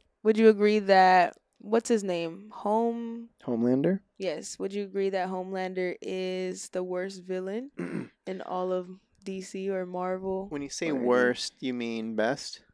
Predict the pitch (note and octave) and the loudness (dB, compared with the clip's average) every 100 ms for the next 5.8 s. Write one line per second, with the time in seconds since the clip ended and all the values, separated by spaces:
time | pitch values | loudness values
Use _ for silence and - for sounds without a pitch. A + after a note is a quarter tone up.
0 | _ F#3 F#3 F3 F3+ F#3+ F3+ F3 E3 E3 | _ 0 0 0 -4 -10 -10 -6 -6 -6
1 | F3 F#3 E3+ F#3+ - - F#3 A#2 G#3 G#3 | -6 -8 -8 -10 -14 -12 -6 0 6 6
2 | G#3+ G#3+ - G3+ G3+ G3 F#3 F3+ F3+ F#3 | 6 2 -8 -6 -4 -2 -2 -4 -6 -8
3 | A3 G3+ F3 E3+ E3 E3 A#2+ - B2 - | -8 -4 0 2 2 2 0 -2 -6 -6
4 | - - - A#2 A2 A2 G#2+ F#2+ F#2 - | -10 -10 -2 2 2 2 0 0 -4 -12
5 | - - G#3+ A3+ G#3+ F3 F#3+ A#3 | -14 -10 2 8 8 8 4 -8